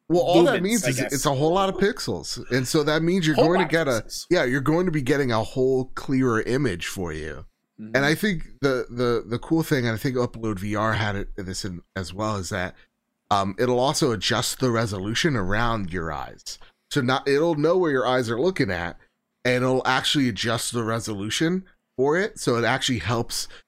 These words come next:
Speaker 1: the system handle the V R headset, which I think is really cool. So
Speaker 2: Yeah.
Speaker 1: yeah, I'm, I'm really interested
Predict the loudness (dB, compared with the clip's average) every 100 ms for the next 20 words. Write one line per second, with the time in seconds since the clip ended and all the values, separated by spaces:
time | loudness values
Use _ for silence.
0 | _ 0 2 0 0 0 0 0 0 0
1 | -2 -2 -4 -2 0 0 0 -2 -4 -4
2 | -4 -4 -4 -4 -4 -4 -4 -4 -6 -6
3 | -4 -4 -4 -10 -20 _ _ _ 0 2
4 | 0 -2 0 2 2 0 2 0 -2 -4
5 | -2 0 2 2 2 2 2 0 0 0
6 | -2 0 0 -2 -6